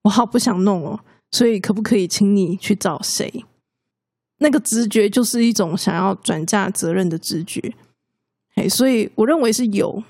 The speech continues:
这样的一个想法的。好，如果我今天说没有啊，我没有在推卸责任啊，那其实就是我们以前提到的，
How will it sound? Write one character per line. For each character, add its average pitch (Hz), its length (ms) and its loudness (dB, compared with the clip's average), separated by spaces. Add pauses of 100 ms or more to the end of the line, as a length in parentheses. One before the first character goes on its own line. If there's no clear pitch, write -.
(120)
这 - 100 4
样 220 120 4
的 190 80 2
一 190 60 0
个 175 80 2
想 180 300 -2
法 - 300 -4
的。 - 180 -6 (540)
好， 202 140 4
如 247 160 4
果 294 160 4
我 208 160 2
今 240 200 2
天 262 200 4
说 233 220 2
没 226 180 4
有 262 160 4
啊， 202 280 2
我 202 100 2
没 202 160 4
有 240 160 2
在 220 360 2 (300)
推 240 200 4
卸 226 180 4
责 180 220 0
任 190 280 2
啊， 160 280 -4 (640)
那 - 100 4
其 226 200 0
实 220 160 2
就 240 120 4
是 240 140 2
我 214 100 4
们 180 140 2
以 175 40 0
前 180 220 0
提 185 200 -2
到 185 240 0
的， - 180 -8